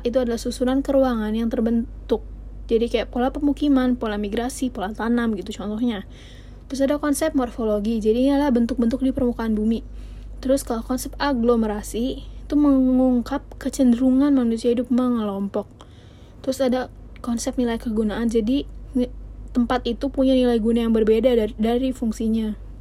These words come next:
Terus ada konsep interaksi dan interdependensi, jadi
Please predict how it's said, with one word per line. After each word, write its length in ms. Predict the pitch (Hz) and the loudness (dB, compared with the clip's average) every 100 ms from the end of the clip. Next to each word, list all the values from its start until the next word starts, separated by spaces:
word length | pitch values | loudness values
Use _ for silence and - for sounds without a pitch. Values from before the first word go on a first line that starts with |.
| - - - - - - - - - - - - | -16 -16 -16 -16 -16 -16 -18 -16 -16 -16 -18 -10
Terus 200 | - 262 | 0 0
ada 80 | 254 | 2
konsep 320 | 254 247 311 | 0 -2 -2
interaksi 560 | 277 269 262 247 - 247 | 0 0 0 -2 -2 0
dan 160 | 247 | 0
interdependensi, 960 | 269 247 262 220 214 220 208 214 214 214 | 0 0 0 0 0 -2 0 -2 -2 -2
jadi 240 | 214 269 | -2 -4